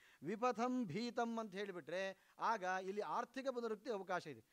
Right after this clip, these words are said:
ಶಾಬ್ದಿಕ ಪುನರುಕ್ತಿ ಅವಕಾಶ ಇಲ್ಲ, ಯಾಕಂದರೆ ಶಬ್ದಗಳು ಬೇರೆ, ವಿಪಥ ಎಂಬ ಶಬ್ದವೇ ಬೇರೆ, ಭೀತ ಎಂಬ ಶಬ್ದವೇ ಬೇರೆ.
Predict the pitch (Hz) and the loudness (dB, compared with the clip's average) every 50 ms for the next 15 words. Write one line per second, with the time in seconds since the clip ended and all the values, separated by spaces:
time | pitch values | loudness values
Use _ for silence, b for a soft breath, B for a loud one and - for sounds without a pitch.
0 | b b - - - 151 190 196 202 240 214 247 254 247 233 233 233 208 240 226 | b b -12 -4 0 0 0 0 0 0 0 2 4 4 2 2 2 0 2 2
1 | 226 226 208 240 226 208 - 220 202 214 226 220 233 208 - 233 208 220 240 240 | 2 4 4 2 2 2 2 0 0 0 0 0 -4 -6 -6 -6 -2 0 0 0
2 | 240 220 226 220 190 170 165 b b b b b 165 185 220 233 - 233 233 226 | 2 2 2 2 2 0 -4 b b b b b -4 0 2 2 4 4 2 2
3 | 226 170 190 214 190 214 220 226 214 202 214 214 226 240 240 233 233 - - - | 2 0 0 -2 0 2 4 4 4 4 4 4 4 2 2 0 -4 -10 -18 -18
4 | - 135 123 208 233 233 226 220 226 233 170 185 180 170 196 220 226 180 156 123 | -14 -6 -4 -2 0 2 2 2 2 2 0 0 -2 4 6 6 6 6 2 -2
5 | 113 - | -4 -8